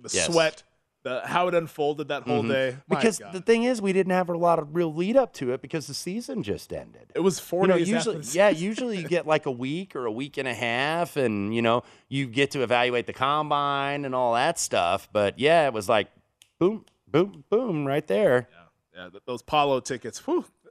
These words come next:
Speaker 1: it was nice to cash 'cause it was sweaty. Boy, I tell you, especially out here in Nevada, when they take 'em down the night before and it's like, "Oh, damn, I'm stuck with these Paulo tickets."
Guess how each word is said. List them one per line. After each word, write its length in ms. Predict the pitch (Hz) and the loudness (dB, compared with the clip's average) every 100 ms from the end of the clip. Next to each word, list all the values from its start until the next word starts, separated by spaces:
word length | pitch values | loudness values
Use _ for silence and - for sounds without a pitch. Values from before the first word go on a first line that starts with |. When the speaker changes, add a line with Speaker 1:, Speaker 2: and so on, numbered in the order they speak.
| _ | _
Speaker 1:
it 40 | 123 | -6
was 160 | 131 | -4
nice 220 | 143 160 160 | 0 0 0
to 80 | |
cash 320 | - 175 151 - | -2 0 0 0
'cause 120 | 160 | 0
it 60 | |
was 160 | 233 185 | 0 0
sweaty. 520 | - 247 269 247 190 _ _ _ - | -4 2 4 4 0 _ _ _ 0
Boy, 160 | 233 | 0
I 40 | 208 | 2
tell 160 | 220 | -2
you, 60 | 185 | -2
especially 240 | 190 190 | -2 0
out 140 | 185 180 | 0 0
here 100 | 180 | 0
in 80 | |
Nevada, 460 | 165 147 165 202 208 _ _ _ | 0 0 2 2 0 _ _ _
when 120 | 147 | -2
they 80 | 147 | -2
take 260 | 139 185 170 | 2 2 2
'em 80 | |
down 240 | 165 170 170 | 0 2 2
the 40 | |
night 220 | 156 160 156 | 2 2 0
before 300 | - 185 180 | 0 2 2
and 40 | |
it's 80 | 156 | 2
like, 120 | 139 | -2
"Oh, 180 | 175 196 | 2 0
damn, 280 | 127 160 180 | 4 2 2
I'm 60 | 151 | -4
stuck 260 | - 202 | -2 -2
with 80 | 175 | -2
these 140 | 147 135 | -6 -4
Paulo 360 | 180 196 196 | 0 2 2
tickets." 440 | 175 180 156 160 | 0 -4 -2 -6